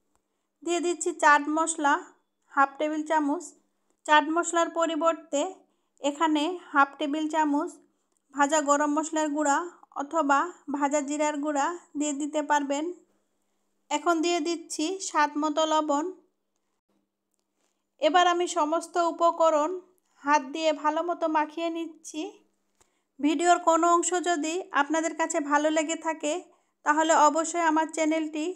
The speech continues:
সাবস্ক্রাইব করে আমার পাশে থেকে আমাকে সাপোর্ট করবেন। আর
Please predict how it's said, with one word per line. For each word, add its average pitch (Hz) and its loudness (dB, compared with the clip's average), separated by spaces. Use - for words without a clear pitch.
সাবস্ক্রাইব 311 -2
করে 320 0
আমার 311 2
পাশে 294 2
থেকে 320 -6
আমাকে 311 -2
সাপোর্ট 302 -2
করবেন। 311 -2
আর 294 6